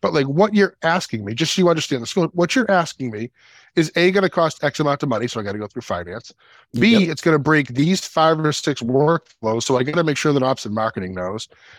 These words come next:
Speaker 1: You know, C, it's gonna impact this and that and the other thing. So, like, as much as I wanna sit here and be like, "Yeah, go for it,"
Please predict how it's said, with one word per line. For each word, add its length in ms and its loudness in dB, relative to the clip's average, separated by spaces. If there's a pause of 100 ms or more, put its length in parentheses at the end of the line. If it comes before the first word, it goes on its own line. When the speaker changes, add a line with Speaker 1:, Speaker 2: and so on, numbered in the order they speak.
Speaker 1:
You 80 4
know, 160 4 (220)
C, 440 2
it's 120 -4
gonna 200 2
impact 580 0
this 360 0
and 140 -2
that 200 0
and 80 -8
the 100 2
other 160 0
thing. 300 -8 (320)
So, 220 0
like, 320 0 (240)
as 120 0
much 200 2
as 80 2
I 100 4
wanna 260 4
sit 160 -4
here 60 4
and 40 2
be 60 2
like, 180 0
"Yeah, 240 2
go 220 2
for 460 0
it," 160 -10